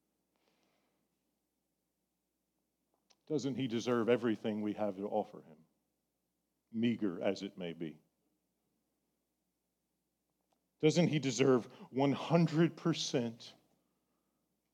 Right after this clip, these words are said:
of all that we are and all that he's made us? Shouldn't every word on my lips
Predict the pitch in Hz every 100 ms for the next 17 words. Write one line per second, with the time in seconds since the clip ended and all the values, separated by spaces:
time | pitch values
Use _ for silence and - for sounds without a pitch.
0 | _ 120 - 190 165 160 135 151 156 143
1 | 127 107 - - _ _ _ 143 143 156
2 | 143 131 131 135 107 117 117 98 - -
3 | - - _ _ _ _ _ _ _ _
4 | _ _ _ _ _ _ _ _ _ _
5 | _ _ - - 196 190 190 175 170 147
6 | 175 175 156 - 147 160 165 165 170 156
7 | 151 143 143 143 156 160 - -